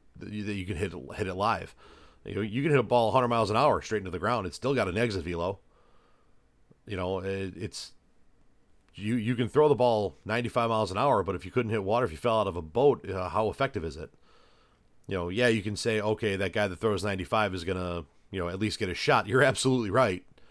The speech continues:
because if I can teach him to control that, hmm, I got a guy that throws ninety-five now. But if that guy that throws ninety-five can't li-, figure out how to put it where he wants it, I mean, I can tell you that I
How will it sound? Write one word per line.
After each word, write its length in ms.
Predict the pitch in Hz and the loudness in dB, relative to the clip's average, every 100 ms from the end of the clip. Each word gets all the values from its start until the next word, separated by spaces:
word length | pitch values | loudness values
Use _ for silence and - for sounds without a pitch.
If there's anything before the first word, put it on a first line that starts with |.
| - - | -20 -10
because 240 | 110 101 90 | -6 -4 2
if 40 | |
I 120 | 113 | 2
can 100 | 104 | 2
teach 220 | 101 117 | -4 -4
him 80 | 104 | -4
to 80 | 101 | -4
control 340 | 90 - 156 131 | -4 4 6 6
that, 260 | 98 90 110 | 2 0 -6
hmm, 260 | 131 139 - _ _ | -6 -4 -6 _ _
I 140 | 135 135 | -4 0
got 140 | 143 | 2
a 60 | 135 | 4
guy 140 | 143 | 4
that 60 | 135 | 6
throws 200 | 143 127 | 6 6
ninety-five 440 | 147 113 151 131 | 4 6 6 6
now. 260 | 90 85 71 - - - - - - - - | 4 -4 -6 -14 -20 -20 -20 -20 -20 -20 -4
But 160 | 101 98 | -2 0
if 80 | 87 | 0
that 180 | 104 | -2
guy 160 | 113 104 | 0 -2
that 100 | 95 | 0
throws 200 | 110 95 | 0 0
ninety-five 520 | 107 92 101 113 98 | -2 -2 0 0 0
can't 300 | - 104 90 | -2 -4 -2
li-, 140 | 104 101 | -2 -2
figure 240 | 110 98 | -2 -2
out 80 | 92 | -2
how 80 | 95 | -4
to 80 | |
put 160 | - 127 | -2 -2
it 80 | 92 | 0
where 160 | 98 | 0
he 60 | 90 | 0
wants 340 | 107 151 143 | 2 2 2
it, 160 | 104 92 _ _ - _ _ _ _ _ _ _ _ _ - | -2 -4 _ _ -20 _ _ _ _ _ _ _ _ _ -16
I 100 | 95 | -10
mean, 120 | 92 104 | -4 -2
I 60 | |
can 160 | 101 107 | -2 0
tell 160 | 123 | 2
you 80 | 113 | 2
that 120 | 107 | 2
I 400 | 107 107 107 101 | 2 2 0 -4